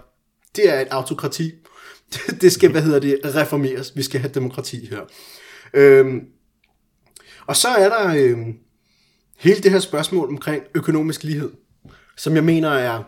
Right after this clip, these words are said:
fundamentalt for et velfungerende og sundt demokrati. Du kan godt have et demokrati med, med massiv ulighed. Med massiv ulighed. Et eksempel, det er for eksempel, øh, det kunne være U S A. Der er flere andre eksempler på lande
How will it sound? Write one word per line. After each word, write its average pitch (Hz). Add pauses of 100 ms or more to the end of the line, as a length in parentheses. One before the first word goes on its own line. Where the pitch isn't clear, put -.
(140)
fundamentalt 139
for -
et 127
velfungerende 127
og 117
sundt -
demokrati. 120 (640)
Du 139
kan 175
godt 208
have 175
et 156
demokrati 143
med, 127 (360)
med 127
massiv 165
ulighed. 151
Med 147
massiv 156
ulighed. 151
Et 131
eksempel, 165
det 160
er 147
for 151
eksempel, 139 (340)
øh, 117 (140)
det 143
kunne 196
være 175
U 165
S -
A. 135 (300)
Der 160
er 160
flere 156
andre 127
eksempler 143
på -
lande 127